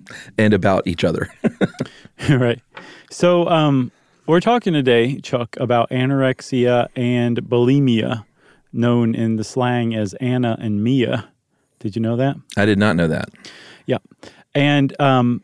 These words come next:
Speaker 2: they are actually very closely related eating disorders, so much so that if you went to the big book of eating disorders, the D S M five,
Speaker 1: Mm-hmm.
Speaker 2: and you said, "D S M five, tell me, what is the difference between Anna and Mia?"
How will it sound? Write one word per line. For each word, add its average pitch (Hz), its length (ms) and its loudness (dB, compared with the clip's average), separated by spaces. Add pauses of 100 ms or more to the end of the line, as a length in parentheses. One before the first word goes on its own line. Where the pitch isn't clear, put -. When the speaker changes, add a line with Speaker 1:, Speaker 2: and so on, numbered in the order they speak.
Speaker 2:
they 160 500 2
are 147 500 2
actually 151 440 -2
very 135 480 2
closely 139 720 -2
related 120 560 2
eating 120 360 0
disorders, 107 720 -6
so - 220 -2
much 202 240 0
so 123 380 2
that 123 220 2
if 135 160 0
you 165 140 0
went 151 340 0
to 131 160 -2
the 110 120 -6
big 131 260 -2
book 147 240 0
of 113 180 -2
eating 117 320 -2
disorders, 110 600 -6
the 104 300 -4
D 120 280 -4
S 113 180 -4
M 110 200 -4
five, 113 600 -4
Speaker 1:
Mm-hmm. 92 280 -2 (560)
Speaker 2:
and 117 180 -2
you 117 60 0
said, 110 340 -2
"D 160 160 2
S 185 140 0
M 175 160 2
five, 156 500 0
tell 156 240 2
me, 123 360 0 (420)
what 131 160 2
is 151 140 0
the 147 100 2
difference 139 380 0
between 120 540 0
Anna 135 580 0
and 113 180 0
Mia?" 131 400 2